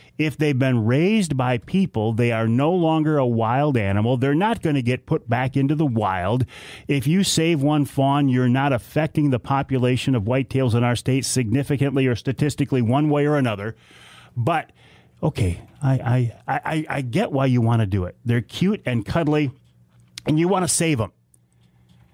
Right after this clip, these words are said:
But if you save them so they live in a human environment or a captive environment, have you actually done that critter any good?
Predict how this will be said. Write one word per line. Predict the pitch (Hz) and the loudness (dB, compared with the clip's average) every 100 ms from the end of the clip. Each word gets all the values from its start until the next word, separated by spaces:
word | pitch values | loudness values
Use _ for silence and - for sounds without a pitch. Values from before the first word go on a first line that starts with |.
| - - - - | -20 -20 -12 -2
But | 151 | 2
if | 170 - | 2 2
you | 156 | 0
save | 143 - 190 220 247 143 | 0 0 0 0 0 2
them | 123 131 | 2 0
so | - 147 | 0 0
they | 135 139 | 0 2
live | 147 190 | 2 2
in | 160 | 2
a | 135 | 0
human | - 170 208 202 | 0 0 2 2
environment | 151 117 147 139 127 135 - | 0 0 0 2 2 0 0
or | 127 | 0
a | 127 | 0
captive | - - 180 202 147 123 | -2 -4 -2 -2 -2 0
environment, | 120 104 117 120 123 135 | 2 2 2 2 0 0
have | 147 143 | -2 0
you | 127 143 - | 0 -2 -2
actually | 151 175 - 165 151 | -4 -2 -2 0 0
done | 98 131 147 | 0 0 2
that | 123 123 - | 0 -2 -4
critter | - 139 127 135 - | -4 0 2 0 -2
any | 131 127 127 | -2 0 0
good? | 104 92 120 85 | -2 0 0 -2